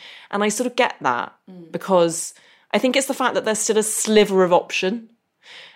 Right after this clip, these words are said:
Speaker 1: A couple of years ago, I froze my eggs, although I think that that can sometimes offer a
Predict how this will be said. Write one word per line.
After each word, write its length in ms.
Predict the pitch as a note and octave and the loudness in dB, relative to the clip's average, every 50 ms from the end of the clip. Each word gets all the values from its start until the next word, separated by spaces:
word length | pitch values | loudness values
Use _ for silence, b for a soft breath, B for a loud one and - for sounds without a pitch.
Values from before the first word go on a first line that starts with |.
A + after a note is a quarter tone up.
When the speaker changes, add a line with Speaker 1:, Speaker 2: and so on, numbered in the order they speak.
| B B - | B B -4
Speaker 1:
A 60 | F#3+ | 0
couple 200 | - G#3 F3 F3+ | 0 0 0 2
of 40 | F#3 | 4
years 220 | F#3+ F#3+ F#3 F#3 | 4 4 4 4
ago, 180 | - F#3+ F3 E3+ | 2 2 4 2
I 60 | E3+ | 2
froze 360 | E3+ - - F3+ E3+ E3+ E3 | 0 2 4 4 6 4 4
my 140 | F3 E3 D#3 | 0 -2 -2
eggs, 560 | - D#3 D3+ D3 D#3 D#3 D#3+ - - - - _ _ _ _ _ - | 0 0 0 0 0 -2 -6 -8 -10 -10 -10 _ _ _ _ _ 0
although 260 | G#3 F#3+ G3 F#3+ F#3+ | 2 4 6 6 6
I 60 | F#3+ | 4
think 180 | F#3+ G#3 F#3+ - | 4 2 0 0
that 140 | D#3+ - - | 0 -4 -4
that 180 | - - - | -4 -4 -4
can 160 | - - F3 E3 | -4 -8 -8 -6
sometimes 420 | - - F3+ D#3+ D#3 F3+ D#3+ D#3 | -4 -4 -4 -2 -2 -2 -2 0
offer 360 | D3 E3 D#3 - E3+ D#3+ | 0 -2 -2 0 0 0
a 40 | D3+ | 0